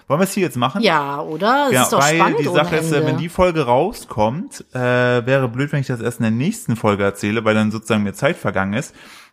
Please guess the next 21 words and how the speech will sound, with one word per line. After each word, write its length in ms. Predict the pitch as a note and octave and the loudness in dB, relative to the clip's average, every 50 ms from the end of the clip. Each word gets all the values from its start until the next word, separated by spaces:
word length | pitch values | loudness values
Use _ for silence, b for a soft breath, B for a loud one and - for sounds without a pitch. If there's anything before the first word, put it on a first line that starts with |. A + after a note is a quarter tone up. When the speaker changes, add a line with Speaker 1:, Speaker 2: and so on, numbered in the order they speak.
| B - - | B -4 0
Speaker 1:
Es, 320 | A#2 C3 C3 - - - | 0 0 0 0 -6 -8
äh, 220 | - A2 A#2+ B2 A#2 | -2 0 2 2 2
ich, 200 | G2+ D#3+ - - | 0 -4 -8 -10
ich 140 | F#2+ - - | -10 -6 -6
hatte, 380 | D3 D3+ - - F3+ F#3 F#3+ F#3 | -6 -4 -2 -2 -2 0 -2 -4
zuletzt 520 | - - B2+ A#2+ C3 D#3 - - - - | -4 -4 0 0 0 0 -2 -6 -2 0
war 220 | C3 C3+ C#3 - - | 2 2 2 0 -4
ich 180 | B2 - - - | -10 -12 -6 -2
bei 180 | B2 A#2 A#2+ | 0 0 0
den 240 | A2+ A2+ A2+ G#2+ A2 | 0 0 -4 -4 -4
Schweinen, 560 | A2 - - B2+ A#2+ C#3 D#3+ F3+ F3 D#3 C#3 | -8 -2 0 2 2 2 0 -2 -4 -4 0
habe 480 | C3+ C3+ C3+ C#3 C#3 C3+ C#3 C#3 C3+ C3+ | 2 4 4 4 4 2 2 0 0 0
für 140 | - C#3+ B2 | -2 -6 -6
die 100 | A#2 A2+ | -6 -6
Hühner 200 | B2+ C#3+ D3+ D3 | -6 -4 -2 0
noch 120 | C3+ B2+ B2+ | 0 0 -2
so 100 | - A#2+ | -4 -6
einen 80 | A#2 A2 | -8 -6
Zaun 400 | - B2+ B2+ C3 C3 A#2+ A2 - _ | -4 -2 -2 -2 -2 -4 -6 -8 _
drum 240 | - A2 A2+ A#2 G#2 | -6 -4 -4 -4 -6
optimiert 580 | - - _ - G2+ G2+ G2+ G#2+ C3+ F#3 - | -8 -10 _ -6 -4 -2 0 0 0 -2 -4